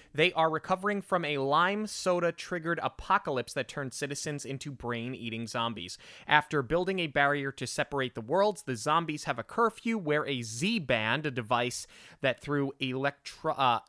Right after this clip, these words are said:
electromagnetic pulses keeps them from reverting back into being the brain-eating monsters that they knew them as. Um, fifty years later, it is the first time that zombie teens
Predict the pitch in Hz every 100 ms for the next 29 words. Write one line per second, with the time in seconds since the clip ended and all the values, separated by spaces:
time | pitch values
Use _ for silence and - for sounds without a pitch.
0 | - 123 165 - - 170 156 147 - _
1 | _ - 120 131 131 127 147 151 135 -
2 | - 165 165 139 120 - 147 - - -
3 | 131 131 127 - 131 117 113 - 131 127
4 | 131 123 120 120 117 117 - 110 113 104
5 | 104 104 123 113 110 107 98 104 104 104
6 | - 104 98 104 95 _ _ _ _ _
7 | - 113 101 107 101 90 90 113 - -
8 | - 131 127 123 123 123 _ 220 - 202
9 | 180 175 175 170 165 165 143 - 127 -
10 | 208 202 - 180 170 160 156 139 131 131
11 | 147 147 135 - 147 143